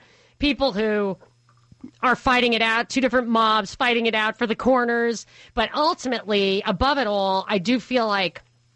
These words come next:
the bigger picture here, the biggest purpose they're gonna serve is to really lock down these representatives, that we are going to lose,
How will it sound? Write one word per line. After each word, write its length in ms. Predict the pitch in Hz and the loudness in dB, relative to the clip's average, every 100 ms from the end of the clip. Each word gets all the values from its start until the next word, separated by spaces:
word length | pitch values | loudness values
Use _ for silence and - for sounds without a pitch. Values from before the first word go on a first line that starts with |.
| _ _ _ _ _ - | _ _ _ _ _ -2
the 180 | 196 180 | 0 0
bigger 400 | 190 302 311 - | 2 2 2 0
picture 340 | 233 - 214 | -2 -2 -4
here, 220 | 190 208 | -2 -2
the 80 | 170 | 0
biggest 340 | 196 254 - | 0 0 -2
purpose 420 | - 277 285 254 - | -2 0 0 -2 -4
they're 140 | 226 | -4
gonna 160 | 208 190 | -2 -2
serve 400 | - 262 247 208 | 0 2 2 0
is 460 | 220 196 190 170 - - - | 2 2 2 -4 -10 -16 -2
to 140 | 302 | 0
really 300 | 302 339 254 | 2 2 2
lock 420 | 208 214 220 - | 2 2 0 -2
down 540 | 233 214 214 202 170 160 - - 208 | -2 0 2 0 -2 -6 -12 -6 0
these 300 | 240 202 196 | 2 2 2
representatives, 760 | 196 220 180 196 196 170 156 | 0 0 -2 0 0 -2 -4
that 160 | 190 196 | -2 2
we 140 | 226 | 2
are 100 | 233 | 2
going 240 | 220 214 202 | 0 0 -2
to 120 | 226 | -4
lose, 720 | 190 226 269 240 226 208 - | -2 0 2 2 2 0 -4